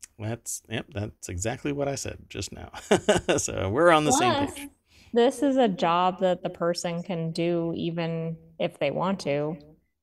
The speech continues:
Speaker 2: when they get older, which not all jobs can really be continued, um, as you age.
Speaker 1: Yeah. Like a streamer on Twitch.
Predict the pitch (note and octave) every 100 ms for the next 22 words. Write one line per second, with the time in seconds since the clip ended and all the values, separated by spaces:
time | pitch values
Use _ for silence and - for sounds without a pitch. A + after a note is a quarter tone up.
0 | _ _ E3+ E3 E3 E3+ D3+ G3 G3+ E3
1 | D#3 D#3+ - - - E3+ G#3+ G#3 F#3 E3+
2 | E3+ F3 E3+ F#3 - - _ _ - D#3+
3 | D#3+ D#3 D#3+ D3+ E3 D3+ - F#3 D3+ D3+
4 | D3+ D#3+ - - D3+ D3+ D3 - D#3+ -
5 | - E3 D3+ - - - _ _ _ -
6 | F#2 F#2+ - _ _ _ _ _ _ -
7 | - G2+ F2 E2 - _ - - G#2 A#2
8 | F#2+ D#2+ E2 - A1+ A1 - -